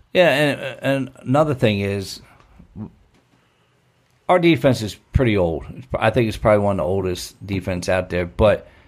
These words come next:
if you look at Mosley, well, it's been in the league, what, three years? Four?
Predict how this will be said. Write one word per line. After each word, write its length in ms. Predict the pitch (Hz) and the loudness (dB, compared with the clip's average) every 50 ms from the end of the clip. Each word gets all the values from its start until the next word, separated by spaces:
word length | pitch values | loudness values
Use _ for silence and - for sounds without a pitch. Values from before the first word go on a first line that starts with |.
| _ _ _ _ _ _ _ _ _ _ - | _ _ _ _ _ _ _ _ _ _ -16
if 140 | - - - | -10 -2 0
you 80 | 165 160 | 4 4
look 140 | 170 - | 4 4
at 120 | 156 113 101 | 4 2 2
Mosley, 640 | 110 107 110 117 110 95 95 90 85 85 87 - - _ _ _ _ _ _ _ _ _ _ _ _ | 2 2 4 2 2 0 -4 -4 -4 -4 -6 -8 -14 _ _ _ _ _ _ _ _ _ _ _ _
well, 120 | - 117 113 95 | -4 -4 -4 -4
it's 240 | 67 - - - | -4 -8 -12 -14
been 200 | - - 104 101 | -10 -6 -6 -6
in 60 | 95 92 | -4 -4
the 40 | |
league, 160 | 95 98 98 92 | -4 -4 -4 -4
what, 320 | 92 87 82 - - - | -6 -6 -8 -8 -10 -10
three 260 | - - 101 104 101 | -8 -6 -4 -2 -2
years? 300 | 101 107 107 107 107 - - - - _ _ _ _ _ - - | -2 -2 -2 -2 -4 -8 -16 -16 -18 _ _ _ _ _ -16 -8
Four? 300 | - 101 104 107 104 | -4 -2 -2 -2 -4